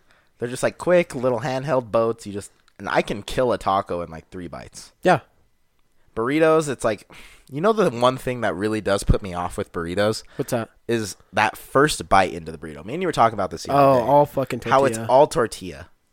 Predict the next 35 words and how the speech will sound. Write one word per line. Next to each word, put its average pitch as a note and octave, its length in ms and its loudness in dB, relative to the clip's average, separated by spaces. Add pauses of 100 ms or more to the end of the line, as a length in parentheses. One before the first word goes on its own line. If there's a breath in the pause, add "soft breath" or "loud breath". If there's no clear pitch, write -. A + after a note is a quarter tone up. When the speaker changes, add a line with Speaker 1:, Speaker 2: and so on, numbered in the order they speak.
(380)
Speaker 2:
Yeah. A2 260 -6 (200)
Speaker 1:
Like, A2+ 240 -4
you C#3 60 -2
don't D#3+ 220 2
get B2 260 0 (160)
to D#3 120 0
the A#2 80 0
good G#2+ 280 0
part B2 200 8
of A#2 40 0
the A#2 60 -4
burrito G#2+ 380 0 (120)
until G#2 420 -4
after G2 420 -2
the E2+ 140 -10 (120)
second E2+ 420 -8
bite. - 260 -10 (460)
'Cause G#2 200 -8
the G2+ 80 -4
first C#3+ 340 -2
two C3+ 140 -4
bites C#3+ 260 6
is G#2 120 -6
just G2 280 -8 (380 soft breath)
that G#2 200 0
folded A2+ 580 0
up G#2 240 -2
tortilla. F2 460 -8
That's, E2+ 200 -12
like, E2+ 120 -12 (440)
that's - 180 -8
all G#2+ 200 0
it E3+ 100 -10
is. - 320 -20
Speaker 2:
Yeah. B2 320 -6